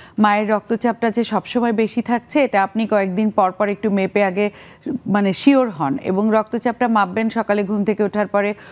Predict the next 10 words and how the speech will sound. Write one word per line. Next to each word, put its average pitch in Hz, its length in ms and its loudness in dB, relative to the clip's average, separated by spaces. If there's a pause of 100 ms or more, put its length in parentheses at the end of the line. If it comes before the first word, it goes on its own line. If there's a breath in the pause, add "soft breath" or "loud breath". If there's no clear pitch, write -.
(140 loud breath)
অথবা 254 460 0
অন্য 226 280 0
সময় 226 280 0
মাপলেও 214 500 2
সেটা 196 280 0
আধা 185 160 -2
ঘন্টা 190 260 -2
বিশ্রাম 180 400 -2
নেওয়ার 147 240 0
পরে। 156 280 -4